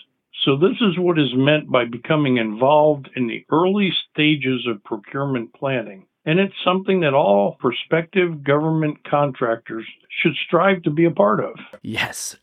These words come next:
Speaker 2: a company that is involved in these early stages can help to shape the contract and puts them in a better position to bid. That's awesome. Now, before we go, is there anything else you'd like to share?
Speaker 1: Yes,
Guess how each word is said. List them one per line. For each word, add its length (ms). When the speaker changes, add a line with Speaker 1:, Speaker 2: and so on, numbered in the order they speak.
Speaker 2:
a 100
company 460
that 180
is 100
involved 520
in 160
these 260
early 240
stages 440
can 120
help 240
to 80
shape 340
the 60
contract 540
and 120
puts 220
them 140
in 60
a 60
better 240
position 420
to 60
bid. 360
That's 340
awesome. 520
Now, 300
before 240
we 120
go, 340
is 180
there 240
anything 380
else 260
you'd 140
like 140
to 80
share? 340
Speaker 1:
Yes, 380